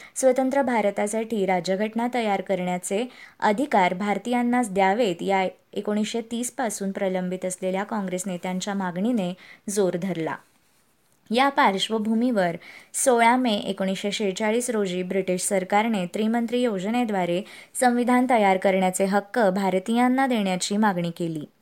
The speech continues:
एकंदरीत ब्रिटिश राजवटीचा संधिकाल सुरू होऊन राज्यघटना तयार करण्यासह स्वातंत्र्याच्या पूर्वतयारीच्या अनेक कार्यांना चालना मिळाली.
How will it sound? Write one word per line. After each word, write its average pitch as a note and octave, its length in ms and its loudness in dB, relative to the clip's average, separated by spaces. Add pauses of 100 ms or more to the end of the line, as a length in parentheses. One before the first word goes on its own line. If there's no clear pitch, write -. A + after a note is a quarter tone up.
(640)
एकंदरीत G#3+ 600 2
ब्रिटिश F#3 420 -2
राजवटीचा G3+ 600 2
संधिकाल A3 560 0
सुरू B3+ 300 0
होऊन A3+ 300 0
राज्यघटना F#3+ 680 0
तयार A3 240 -2
करण्यासह G#3 680 -2
स्वातंत्र्याच्या F#3+ 800 -2 (400)
पूर्वतयारीच्या C4 880 2
अनेक G3 420 -2
कार्यांना F#3+ 560 2
चालना F#3 440 0
मिळाली. E3 400 -4